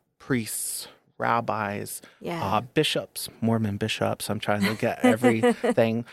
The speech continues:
Speaker 1: because, you know, Latter-day Saints have a history of conversion therapy too, then that will be easily overruled. It will be
Speaker 2: Yeah.
Speaker 1: ruled unconstitutional because you are infringing upon what people view as their religious practices. That is a pretty solid throw out the case. And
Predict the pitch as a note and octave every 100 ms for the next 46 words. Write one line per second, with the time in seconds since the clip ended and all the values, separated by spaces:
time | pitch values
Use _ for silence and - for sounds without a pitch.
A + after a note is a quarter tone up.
0 | - B2 A#2+ G#2+ G2+ - - G#2+ G#2 G#2+
1 | G#2 A2 A2 A2 - F3+ - B2+ A#2+ B2
2 | - A2+ G#2 G2+ G#2 G#2+ G#2 G#2 G2+ -
3 | - - G3+ F#3+ _ _ C#3 D#3+ E3 D#3
4 | D3+ C3+ A#2+ G#2+ G#2+ G#2 A2 G#2 A2+ G#2+
5 | A2 A2 A#2+ G#2 - A#2 A#2 A#2 G#2+ -
6 | A#2 G#2+ - A2+ G2+ G#2 - A2 E3+ -
7 | D3+ B2+ - G#2 A#2 A2+ A2 G#2 D3+ D3
8 | - C3 A#2 - A2 G#2+ G#2+ - _ -
9 | A2 - C3 G#2+ A2 A2+ A2+ - G#2+ A2
10 | - A2 G#2+ G2+ A#2+ A#2 - - - -
11 | D#2 - - - - - - - C#3 F3+
12 | C3 - - - F#3 F#3+ F#3 F#3 F3 -
13 | - C3+ B2+ B2+ A#2 A2+ G#2+ G2+ B2 A2+
14 | G#2+ - - - - - D3 C#3 C3